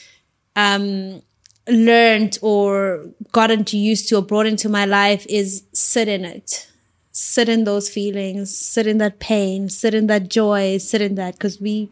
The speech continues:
wanna just, "What's the next thing? What's the next thing?" And that's when later on in life, everything just comes back at you because we don't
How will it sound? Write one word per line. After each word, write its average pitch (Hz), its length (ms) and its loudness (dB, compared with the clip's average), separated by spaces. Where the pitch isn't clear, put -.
wanna 214 220 0
just, 220 380 -2
"What's 202 200 -2
the 269 60 4
next 269 240 2
thing? 254 320 2
What's 214 220 -8
the 214 80 -4
next 220 240 -4
thing?" 220 260 2
And 202 120 0
that's 208 240 0
when 202 240 0
later 240 300 4
on 220 220 -2
in 208 120 -6
life, 202 260 0
everything 208 400 -2
just 202 180 -4
comes 190 280 -6
back 196 300 -4
at 190 120 -8
you 202 80 -4
because 196 300 -6
we 202 80 -2
don't 208 260 -2